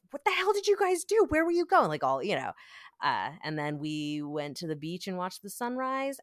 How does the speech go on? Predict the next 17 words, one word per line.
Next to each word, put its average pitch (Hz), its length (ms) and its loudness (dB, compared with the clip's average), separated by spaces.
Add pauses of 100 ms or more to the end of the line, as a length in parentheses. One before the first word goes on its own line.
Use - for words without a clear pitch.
And 240 220 -6
then 247 240 -4
we 254 120 -8
went 254 220 -6
to - 60 -10
ihop. 254 500 -6 (600)
And 143 560 -4 (240)
when 180 300 -2
you 175 140 -4
hear 220 340 -6
it 202 140 -2
as 160 220 -4
an 156 120 -6
adult, 156 680 -2 (440)
you're 147 140 -10
kinda 180 220 -4
like, 135 300 -4